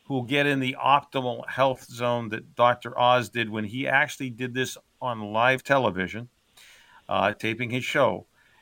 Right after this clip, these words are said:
He'd never done this before, but he is a man who walks his talk. And, uh, he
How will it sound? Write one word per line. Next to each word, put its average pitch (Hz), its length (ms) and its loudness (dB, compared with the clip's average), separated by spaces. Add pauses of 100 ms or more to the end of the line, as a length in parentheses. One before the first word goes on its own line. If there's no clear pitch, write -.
He'd 107 240 -4
never 120 340 4
done 135 240 4
this 117 160 -2
before, 101 460 -2
but 101 300 -2 (120)
he 117 200 -6
is 104 100 -4
a 110 60 -4
man 113 320 2
who 107 80 2 (180)
walks 113 460 0
his 123 160 -10
talk. - 480 -4 (600)
And, 101 440 0
uh, 101 540 6 (260)
he 120 500 -6